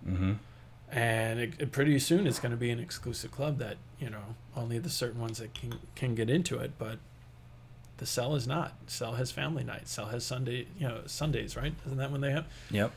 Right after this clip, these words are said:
Speaker 2: Kinda keep that up, but they've gotta get just a winning team and some pride
Speaker 1: Yep.
Speaker 2: and, and tell the fans they're invested. Because right now, like you said, it's the same ownership of the Bulls.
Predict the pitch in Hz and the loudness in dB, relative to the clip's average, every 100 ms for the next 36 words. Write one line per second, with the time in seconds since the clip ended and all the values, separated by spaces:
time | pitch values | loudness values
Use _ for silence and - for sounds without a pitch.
0 | - - - - - 170 175 185 180 170 | -8 -18 -18 -10 -2 -2 0 4 10 12
1 | 160 156 143 123 120 - - 127 135 123 | 12 12 8 4 2 2 -2 4 6 6
2 | 123 113 - - - - - 123 - 117 | 2 0 -8 -18 -18 -16 -6 -4 -2 0
3 | 120 135 127 131 127 123 110 107 113 123 | 4 4 4 4 2 2 0 -4 -2 4
4 | 120 127 123 123 117 113 110 107 104 - | 6 6 6 4 4 4 2 -2 -6 -8
5 | 123 113 107 104 104 104 95 - - - | -6 -6 -6 -6 -6 -8 -10 -12 -16 -16
6 | - - - - - - - - 147 156 | -18 -18 -18 -18 -18 -18 -12 2 6 6
7 | 151 131 123 117 113 113 107 101 - - | 6 2 2 0 -2 -2 -2 -4 -4 -6
8 | - - - 113 120 107 117 120 117 110 | -10 -16 -12 -8 -6 -4 -4 0 0 0
9 | 107 110 113 127 117 139 147 160 147 147 | -4 -4 0 0 0 0 6 10 10 12
10 | 156 123 139 139 123 151 151 - | 10 10 8 6 6 4 2 0